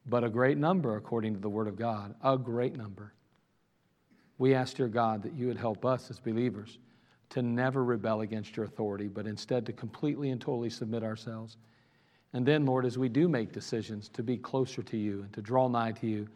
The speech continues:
that we would put them in concrete, so to speak. We'd put them in writing, that we would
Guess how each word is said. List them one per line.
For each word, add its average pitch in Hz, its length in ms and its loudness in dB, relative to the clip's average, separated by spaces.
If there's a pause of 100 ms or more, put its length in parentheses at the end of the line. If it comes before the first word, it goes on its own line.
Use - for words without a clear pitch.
(460)
that 123 140 0
we 131 180 4
would 117 180 0 (300)
put - 260 2
them 135 160 6
in 117 140 2
concrete, 123 680 0
so - 140 -4
to 110 100 -4
speak. 110 360 -4
We'd 117 200 0 (260)
put 165 180 2
them 139 160 2
in 127 100 2
writing, 120 460 2
that 107 100 -2
we 127 140 2
would 117 200 0